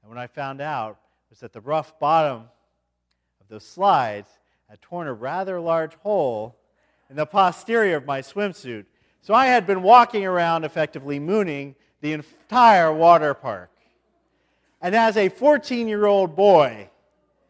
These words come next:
I wanted to crawl into a hole and never come out. I mean, you do not come back from that sort of thing. This is, this is probably, I'm, this is my therapy session with you. I'm getting, getting out my humiliation.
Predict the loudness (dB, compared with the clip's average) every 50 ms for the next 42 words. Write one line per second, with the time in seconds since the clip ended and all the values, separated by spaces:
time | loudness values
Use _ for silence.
0 | _ _ _ _ _ 2 4 4 4 4 2 2 2 0 -4 -8 -14 -16 _ -2
1 | 0 2 2 2 0 -4 -8 -12 -12 -12 -16 _ _ -6 -4 -2 -2 -2 -4 -6
2 | -8 -10 -12 _ _ _ _ _ _ _ -16 -16 -14 -8 -4 -2 -2 -2 -2 -4
3 | -6 -6 _ _ -12 -12 -10 -10 -10 -8 -8 -8 -8 -10 -14 -18 -16 -16 -16 -16
4 | -16 -18 _ -18 -14 -8 -6 -6 -6 -6 -8 -12 _ _ _ -18 -12 -8 -8 -6
5 | -6 -8 -10 _ _ -20 -16 -14 -14 -16 _ -18 -20 -18 -18 -20 -20 _ _ -16
6 | -16 -16 -20 -20 _ _ _ _ _ _ _ _ _ _ _ _ _ _ -12 -12
7 | -12 -12 -12 -10 -10 -10 -10 -6 -4 -4 -2 -2 -2 -2 -4 -4 -6 -8 _ -10
8 | -10 -10 -10 -10 -8 -8 -8 -10 _ _ -4 -4 -4 -4 -6 _ _ -20 -20 -20
9 | -16 -14 -14 -14 -14 -18 -20 -20 -18 -18 -18 -14 _ -10 -10 -10 -10 -10 -10 -10
10 | -10 -8 -8 -8 -6 -6 -8 -12 _ -20 _ _ _ _ _ _ _ _ -6 -4
11 | -4 -2 -2 0 2 4 4 2 2 -2 -8 -8 -8 -8 -10 -10 -10 -10 -8 -4
12 | -4 -2 -2 -2 -2 -4 -4 -6 -8 -10 -12 -16 -20 -20